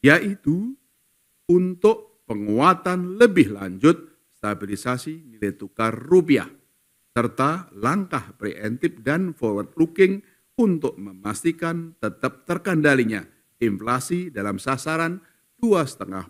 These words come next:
persen plus minus satu persen pada tahun dua ribu dua puluh empat dan dua ribu dua puluh lima.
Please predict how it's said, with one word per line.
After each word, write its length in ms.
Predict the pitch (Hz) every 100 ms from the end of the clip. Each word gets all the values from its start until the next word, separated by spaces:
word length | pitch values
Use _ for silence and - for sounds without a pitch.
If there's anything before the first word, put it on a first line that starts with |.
| -
persen 400 | - - 131 135
plus 240 | 233 -
minus 320 | 127 104 101
satu 240 | 95 92 95
persen 480 | 123 139 175 190 202 _ _ -
pada 160 | 101
tahun 560 | 101 127 170 190 196 156
dua 160 | 101 95
ribu 240 | 104 101 _
dua 160 | 107
puluh 160 | - 104
empat 400 | 123 127 - 92
dan 400 | 101 107 120 127 104
dua 240 | 98 95
ribu 160 | _ _
dua 240 | _ _
puluh 680 | _ _ _ _ _ _ -
lima. 160 | 151